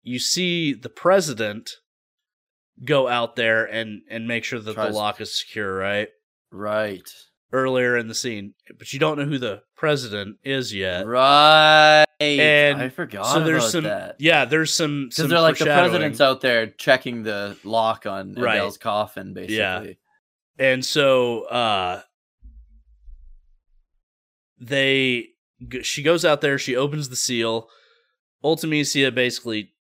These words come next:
Speaker 1: leaves Renoa's body, and the lunatic Pandora triggers the Lunar Cry.
Speaker 2: Yeah,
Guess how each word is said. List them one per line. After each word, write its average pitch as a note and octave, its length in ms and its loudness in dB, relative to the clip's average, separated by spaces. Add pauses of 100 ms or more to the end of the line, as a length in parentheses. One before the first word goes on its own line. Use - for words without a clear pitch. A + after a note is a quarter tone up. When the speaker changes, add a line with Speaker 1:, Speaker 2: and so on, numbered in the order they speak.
(160)
Speaker 1:
leaves C3 380 -2
Renoa's A#2+ 420 -6
body, G2+ 520 -4 (1400)
and A2+ 520 -4 (1300)
the A#2+ 200 -10
lunatic D3 520 0
Pandora B2+ 720 -2 (180)
triggers G2 720 -8
the A2 120 -10
Lunar G#2 260 -6
Cry. F2 460 -10 (360)
Speaker 2:
Yeah, G#2+ 460 -4